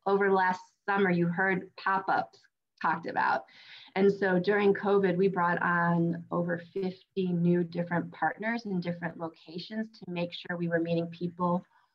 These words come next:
where the need was. Um, the photo on the screen right now is, is the pop-up that occurred in Auburn Gresham. Um, and again, it was a hard hit community area, has some good partners there,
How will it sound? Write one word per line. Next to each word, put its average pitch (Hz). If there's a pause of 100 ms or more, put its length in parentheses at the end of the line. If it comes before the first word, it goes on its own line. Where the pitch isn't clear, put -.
(160)
where 185
the 175
need 170
was. 262 (280)
Um, 170
the 185
photo 190
on 175
the 196
screen 185
right 170
now 202
is, 180 (380)
is 185
the 175
pop-up 175
that 170
occurred 180
in 170
Auburn 170
Gresham. 175 (760)
Um, 175 (100)
and 185
again, 180
it 170
was 175
a 170
hard 196
hit 196
community 180
area, 170 (260)
has 269
some 320
good 320
partners 180
there, 170